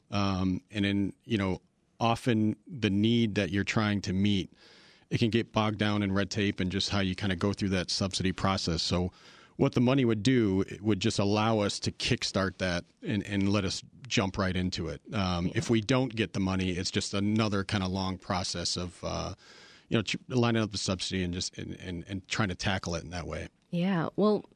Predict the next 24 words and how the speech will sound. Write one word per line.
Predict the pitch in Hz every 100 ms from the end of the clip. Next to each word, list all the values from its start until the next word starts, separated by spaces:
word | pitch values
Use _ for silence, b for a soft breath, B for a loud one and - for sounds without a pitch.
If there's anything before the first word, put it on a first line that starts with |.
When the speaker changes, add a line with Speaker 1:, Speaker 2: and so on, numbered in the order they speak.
| B B B B
Speaker 2:
actually, | 226 - 180
just | 185 -
around | 196 175
the | 147
corner, | - 254 214 180
Invest | - 170 180 190
Southwest | - 170 - 170 170 -
will | 170
be | 165 160 160
funding | 170 165 156
a | 151
project | - 165 160 160
to | -
transform | - 185 160 165 - 170 151
three | - 180 175 165
vacant | 170 170 - -
lots | 156 156 165
into | 151 165 156
affordable | 156 165 165 160
housing | - 165 156 170 160
and, | -
and | 160 -
commercial | 185 247 -
spaces. | 220 - 165 160 170 175